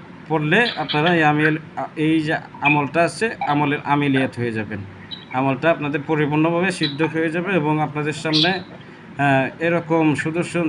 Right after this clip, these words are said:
চেহারার হুজুর আসবে, যে হুজুরকে কি আপনারা ইতিপূর্বে আর কখনো দেখেন নাই।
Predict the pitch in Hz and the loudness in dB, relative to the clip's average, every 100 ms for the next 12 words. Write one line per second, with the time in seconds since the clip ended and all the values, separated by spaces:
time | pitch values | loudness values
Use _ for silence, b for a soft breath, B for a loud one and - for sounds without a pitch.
0 | - 151 147 143 135 139 147 143 135 165 | 2 2 4 2 0 0 2 0 0 0
1 | 147 143 139 139 131 139 131 131 123 131 | 0 -2 -2 -4 -4 -4 -2 -2 -2 -2
2 | 131 139 143 139 139 139 135 139 131 131 | -2 0 -2 -2 -4 -2 0 0 0 -4
3 | 143 147 131 131 120 110 | -4 -2 -2 -4 -4 -4